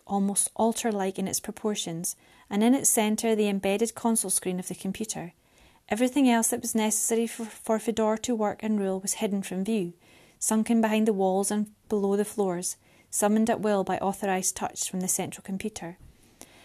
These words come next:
There was very little decor in the room except three wall-mounted, gold-framed, coloured photographs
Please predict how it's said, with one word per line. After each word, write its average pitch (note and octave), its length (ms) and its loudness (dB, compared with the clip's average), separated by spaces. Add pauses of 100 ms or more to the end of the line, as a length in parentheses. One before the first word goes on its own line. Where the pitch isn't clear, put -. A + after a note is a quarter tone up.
(200)
There A#3 100 2
was A#3+ 160 8
very C4+ 260 8
little C#4 240 4
decor G#3+ 380 2
in A3 140 4
the A3 100 4
room G3 200 0
except G3 360 -4
three A3+ 400 -2 (160)
wall-mounted, G#3+ 680 2
gold-framed, G#3 800 -2
coloured G#3+ 380 0
photographs - 640 -4